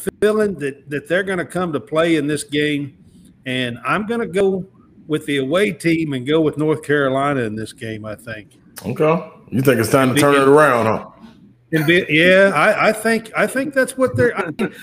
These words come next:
Speaker 1: don't get me wrong. According to the way the seasons went,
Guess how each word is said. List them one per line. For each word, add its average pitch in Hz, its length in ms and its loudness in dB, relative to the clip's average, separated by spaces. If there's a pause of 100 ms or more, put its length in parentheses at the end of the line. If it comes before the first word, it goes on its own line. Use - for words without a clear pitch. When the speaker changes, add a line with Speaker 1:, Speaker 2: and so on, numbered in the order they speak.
(120)
Speaker 1:
don't 302 220 2
get 311 120 0
me 294 100 2
wrong. 254 640 0 (340)
According 247 520 2
to 226 100 -6
the - 60 4
way 226 180 4
the 202 120 -2
seasons 233 640 -4
went, 196 320 -4